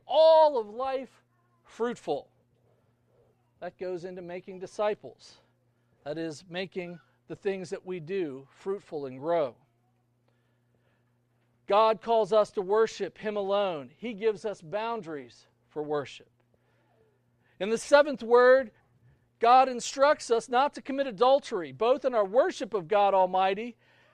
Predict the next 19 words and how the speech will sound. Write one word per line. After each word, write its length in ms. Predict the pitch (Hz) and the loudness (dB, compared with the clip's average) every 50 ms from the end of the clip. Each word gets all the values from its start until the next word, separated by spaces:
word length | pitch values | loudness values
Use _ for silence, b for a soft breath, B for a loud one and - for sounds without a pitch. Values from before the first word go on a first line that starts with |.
| b b b | b b b
and 160 | b 185 220 | b -4 -2
in 140 | 254 254 254 | -2 -2 -2
the 160 | 254 254 233 214 | -4 -6 -6 -6
image 520 | 262 302 339 320 269 240 247 247 226 - 226 - - | -4 -4 -2 -2 -2 -2 -2 -4 -8 -16 -18 -8 -4
of 140 | 214 226 208 | -4 -2 -2
the 100 | 247 226 | -2 -2
faithfulness 600 | - - 277 294 294 - 294 277 277 269 - - | 0 2 0 0 0 -2 -8 -8 -8 -8 -8 -8
of 100 | 254 196 | -12 -10
Jesus 380 | 165 240 277 254 240 269 233 | -8 -8 -8 -8 -8 -10 -10
to 140 | - - 269 | -10 -10 -10
His 120 | 254 196 208 | -10 -10 -6
bride 380 | 190 247 277 294 269 262 226 | -2 0 0 2 0 0 -2
by 160 | 226 247 247 | -4 -6 -6
having 420 | 214 247 269 262 262 254 233 208 208 | -4 -6 -6 -6 -6 -8 -10 -6 -2
one 480 | 226 247 277 302 311 320 320 302 254 - _ | 0 2 4 4 4 2 2 -2 -10 -12 _
man 420 | 180 190 202 202 202 196 190 190 | -6 -4 -2 -2 -2 -2 -2 -2
and 220 | 202 202 196 190 190 | -2 -4 -4 -4 0
one 400 | 226 262 294 302 311 294 262 233 | 2 2 4 4 2 2 0 0
woman 420 | 220 220 208 190 180 165 151 147 | 0 0 0 0 -2 -6 -10 -12